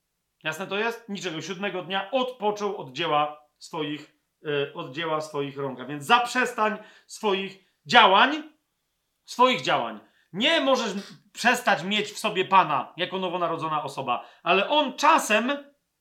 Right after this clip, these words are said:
bardzo często akurat bym rzekł, chce od ciebie czego? Ciebie. A nie, żebyś coś dla Niego robiła, czy coś dla Niego robił. Rozumiesz?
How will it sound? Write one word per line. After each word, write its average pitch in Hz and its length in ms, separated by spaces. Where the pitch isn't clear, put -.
bardzo 262 420
często 254 440
akurat 156 360
bym 147 160
rzekł, 190 520
chce - 300
od 233 220
ciebie 220 720
czego? 151 600
Ciebie. - 560
A 185 120
nie, 247 240
żebyś 190 340
coś 185 200
dla 185 140
Niego 170 240
robiła, 160 340
czy - 120
coś 135 160
dla 143 120
Niego 131 220
robił. 196 420
Rozumiesz? 214 480